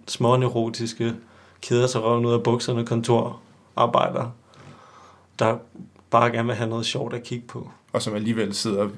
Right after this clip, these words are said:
Speaker 2: ved en, foran en skærm med en mega hurtig internetforbindelse.
Speaker 1: Ja.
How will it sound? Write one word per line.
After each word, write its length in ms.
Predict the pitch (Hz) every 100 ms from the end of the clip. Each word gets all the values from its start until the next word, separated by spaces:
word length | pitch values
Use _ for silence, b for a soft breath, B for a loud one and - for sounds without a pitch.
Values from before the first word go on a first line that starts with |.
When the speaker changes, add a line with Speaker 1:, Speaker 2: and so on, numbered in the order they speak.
| -
Speaker 2:
ved 240 | 107 104 98
en, 180 | 95 98
foran 260 | - 104 107
en 80 |
skærm 320 | 101 - 104 -
med 240 | 107 101
en 240 | 98 95 98
mega 360 | - 107 107 113
hurtig 400 | 104 101 98 101
internetforbindelse. 720 | 104 104 98 - - - - - _
Speaker 1:
Ja. 100 | 101